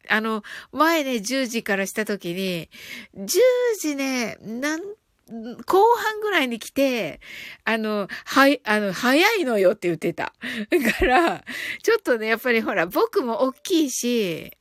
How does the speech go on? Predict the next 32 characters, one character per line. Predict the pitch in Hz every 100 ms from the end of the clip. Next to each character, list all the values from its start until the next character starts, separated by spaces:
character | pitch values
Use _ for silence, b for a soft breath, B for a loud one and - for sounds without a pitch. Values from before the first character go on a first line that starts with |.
| -
う |
ん。 | 247 233 196 147 - - _ _ _ -
ね | 277 320 226 - - _ _ _ b b b b b -
え。 |
う | 277
っ |
ち | 247 - 220
ー |
が、 | 185 170 - B B _
「こ | 277
の | 294
入 | 302 311 311
力 | 302 359
の | 302 359
方、 | 370 254 -
の | 202 254 277 254 - _ _ _ _ -
仕 | -
方 | - 277 277
と | 254
か、 | 208 196 -
偽 | 220 269
う | 339 294 339
っ | 370
ち | - 302
ー |
習 | 285 262
得 | 247 359 415
し |
て | -
る | 480 427
よ | 214
ね。 | 226